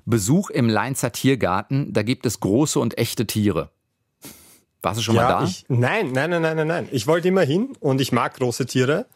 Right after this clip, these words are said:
Speaker 2: Und ich bin auch einer der wenigen Vertreter der Tierparks. <laughs> Ich glaub, das hat Sinn.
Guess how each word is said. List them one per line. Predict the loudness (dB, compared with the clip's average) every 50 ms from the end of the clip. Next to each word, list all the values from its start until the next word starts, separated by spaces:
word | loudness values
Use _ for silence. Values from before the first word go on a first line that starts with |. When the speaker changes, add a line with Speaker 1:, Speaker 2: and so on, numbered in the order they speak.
| _ _ _ _ _ _ _ _ _ _ _
Speaker 2:
Und | 0 2 2 4 2 2 0 -2 0
ich | 0 0 0 0 0
bin | 0 2 2
auch | 2 2 0
einer | 0 -2 -2 0 0 0 2
der | 2 2 2
wenigen | 2 2 2 2 2 2 0 -2 -2
Vertreter | -2 -2 -2 0 0 0 0 0 0 2 2 2 2 2 -2 -4 _ _ _ _ _ _ _ -2
der | 2 2 2 2 2 -2 -4
Tierparks. | -2 0 0 0 2 2 0 0 0 -2 -4 -6 -10 -14 -14 _ _ _ _ -10
<laughs> | -10 -10 -12 _ -14 -12 -12 -12 -14 -18 -20 _ _ _ _ -6
Ich | -4
glaub, | -2 0 0 -2 -2
das | -2 -4 -2
hat | 0 -2 -2 -2
Sinn. | -2 0 0 0 -2